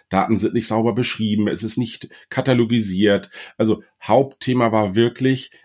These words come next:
es gibt zwar irgendwie diese Zahlen, die in diesem System sind, aber beschrieben hat's immer keiner. Und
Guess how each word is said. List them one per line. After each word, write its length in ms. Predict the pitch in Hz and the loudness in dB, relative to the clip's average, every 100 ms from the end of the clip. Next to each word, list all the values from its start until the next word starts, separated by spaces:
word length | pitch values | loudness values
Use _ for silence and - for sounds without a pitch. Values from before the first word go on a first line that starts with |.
| - | -4
es 180 | 117 - | -2 0
gibt 220 | 214 220 | -2 0
zwar 220 | - 98 | 0 2
irgendwie 360 | 113 107 101 95 | 4 2 0 0
diese 260 | 98 95 | -2 -2
Zahlen, 440 | - - 110 123 110 | -2 0 2 2 0
die 160 | 107 | 0
in 80 | 110 | 0
diesem 200 | 107 107 | 2 0
System 460 | 95 95 - 104 98 | 0 -2 2 2 2
sind, 320 | 120 135 - | 0 0 -2
aber 160 | 107 | -4
beschrieben 480 | 98 101 - 190 120 | -2 -4 0 2 2
hat's 200 | 92 - | 0 -4
immer 180 | - 80 | -6 -6
keiner. 480 | - 87 87 110 - | -6 -4 -2 0 2
Und 260 | 110 95 | 2 0